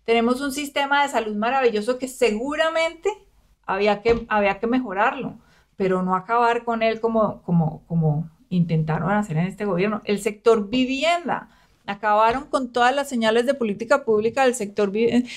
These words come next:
de vivienda y, y de vivienda sobre todo para las personas más necesitadas, ¿sí? La construcción,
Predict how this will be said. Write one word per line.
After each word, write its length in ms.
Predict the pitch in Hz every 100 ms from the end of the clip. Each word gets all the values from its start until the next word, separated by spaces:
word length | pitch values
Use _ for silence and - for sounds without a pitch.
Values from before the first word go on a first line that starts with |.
| -
de 160 | 233 254
vivienda 640 | 254 220 214 208 208 262 - - - _
y, 280 | 214 208 -
y 120 | 220
de 120 | 214
vivienda 460 | 220 220 226 220 262
sobre 300 | 285 247 190
todo 320 | 233 240 254
para 160 | 262 226
las 160 | 208
personas 420 | - 202 190 202
más 160 | 226 247
necesitadas, 1000 | 247 262 240 175 196 247 285 - - - _
¿sí? 440 | - 190 233 262 - - -
La 180 | 208 208
construcción, 840 | 226 220 208 208 247 247 294 -